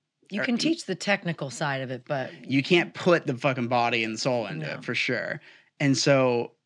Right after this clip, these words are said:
Speaker 2: uh, you know, wh-, when I look at songs that are starting to develop or that, that start to come out in the last, like, maybe even five years, we'll say,
Speaker 1: Mm-hmm.
Speaker 2: uh, there's a lot of, like,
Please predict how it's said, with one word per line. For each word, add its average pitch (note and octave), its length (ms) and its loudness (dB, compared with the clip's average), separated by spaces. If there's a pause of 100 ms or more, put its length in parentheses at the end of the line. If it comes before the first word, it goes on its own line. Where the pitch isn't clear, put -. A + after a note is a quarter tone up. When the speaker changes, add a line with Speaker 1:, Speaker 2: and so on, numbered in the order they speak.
(1040)
Speaker 2:
uh, B2 380 2
you D#3+ 160 4
know, B2+ 400 2
wh-, - 40 -12
when C#3 160 4
I C3 100 4
look D3+ 280 2 (120)
at B2 360 0 (1080)
songs C3+ 640 2
that A#2 180 -4
are A2+ 80 -4
starting A2+ 280 -2
to A2+ 80 -4
develop A2 480 -4 (500)
or C3 120 2
that, C3+ 260 -4
that B2+ 140 -4
start B2 200 -2
to B2 60 -8
come B2+ 140 -2
out A#2 160 0
in A#2 60 -4
the A2+ 60 -4
last, A2 200 -6
like, A2+ 100 -8
maybe F#3+ 180 -2
even C#3+ 140 0
five G#2 240 -4
years, - 220 -14
we'll - 60 -12
say, - 280 -8
Speaker 1:
Mm-hmm. B2+ 300 -6 (200)
Speaker 2:
uh, A2+ 220 0
there's E3+ 240 2
a G3 60 -2
lot F#3 320 -2
of, E3+ 80 -2
like, D3+ 240 -2